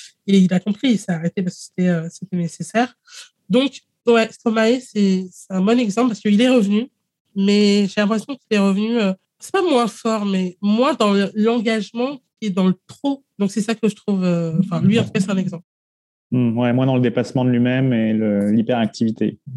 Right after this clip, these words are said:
Speaker 2: avec un plus grand respect de
Speaker 1: Complètement.
Speaker 2: lui-même, un plus grand équilibre de vie, quoi. Hmm.
Speaker 1: Complètement.
Speaker 2: Alors, cinq conseils pour prévenir le burn-out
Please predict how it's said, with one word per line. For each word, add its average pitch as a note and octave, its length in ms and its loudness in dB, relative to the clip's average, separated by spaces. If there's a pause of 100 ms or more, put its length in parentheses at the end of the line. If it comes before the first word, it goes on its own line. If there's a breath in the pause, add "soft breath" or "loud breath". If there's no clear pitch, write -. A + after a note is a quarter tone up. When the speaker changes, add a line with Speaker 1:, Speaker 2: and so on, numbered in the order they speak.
Speaker 2:
avec A#2 160 -2
un A2 60 0
plus C3+ 100 2
grand C#3 160 2
respect C#3 200 0
de - 20 -2
Speaker 1:
Complètement. C#3 220 2
Speaker 2:
lui-même, C#3 300 2
un B2+ 100 0
plus C3 140 -2
grand B2+ 160 0
équilibre B2+ 360 0
de A#2+ 80 0
vie, A#2+ 180 -2
quoi. G2 220 -8 (220)
Hmm. G#2+ 80 2
Speaker 1:
Complètement. F3 480 -4 (100)
Speaker 2:
Alors, C#3 100 -4
cinq G#3+ 300 2
conseils F#3+ 560 2 (500)
pour C#3+ 160 -2
prévenir F3+ 400 2
le E3+ 80 2
burn-out C#3 600 -2